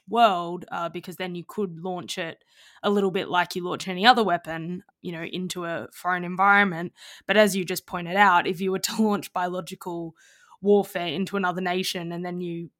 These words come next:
you know, get thirty percent of tourism from that country every year, it's kind of a slap in your own <laughs> face.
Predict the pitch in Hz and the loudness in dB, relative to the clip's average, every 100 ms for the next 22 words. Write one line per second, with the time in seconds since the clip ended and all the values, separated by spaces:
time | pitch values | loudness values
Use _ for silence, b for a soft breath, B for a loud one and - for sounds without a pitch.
0 | _ 202 190 170 170 147 - _ _ _ | _ -6 -4 -4 -4 -6 -8 _ _ _
1 | - 190 180 180 185 180 175 208 196 185 | -6 -4 -4 -6 -6 -6 -4 0 0 0
2 | 180 170 180 175 - 185 180 160 175 175 | -4 -6 -6 -6 -6 -6 -6 -6 -6 -6
3 | 180 190 170 165 - 185 165 165 - 165 | -4 -2 -2 -6 -8 -8 -8 -6 -4 -4
4 | 196 180 170 185 190 233 196 185 - | -4 -6 -4 -2 2 4 4 2 -2